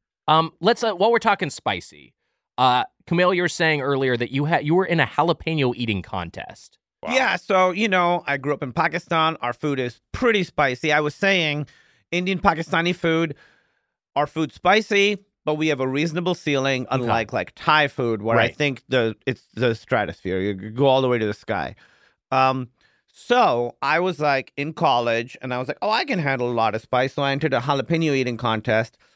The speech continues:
Speaker 3: with, you know, let's face it, a bunch of other men. And
Speaker 1: <laughs>
Speaker 3: 'cause it's such a stupid thing to do.
Speaker 1: Yes.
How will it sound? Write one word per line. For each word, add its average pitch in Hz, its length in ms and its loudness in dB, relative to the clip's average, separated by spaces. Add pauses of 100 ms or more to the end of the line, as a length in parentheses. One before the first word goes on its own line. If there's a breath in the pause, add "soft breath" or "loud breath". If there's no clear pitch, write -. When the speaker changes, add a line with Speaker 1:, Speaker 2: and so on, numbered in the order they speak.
(140)
Speaker 3:
with, 120 260 2
you 139 120 0
know, 107 240 0 (240)
let's 143 220 -2
face 123 280 0
it, 101 300 -2
a 120 60 -2
bunch 143 300 0
of 143 120 2
other 127 200 2
men. 98 360 -4 (840)
And - 320 0
Speaker 1:
<laughs> - 0 -
Speaker 3:
'cause - 1200 0
it's 160 200 -2
such 196 160 0
a 175 180 2
stupid 165 420 0
thing 156 180 -4
to 127 80 -8
do. 123 220 -2
Speaker 1:
Yes. 110 340 0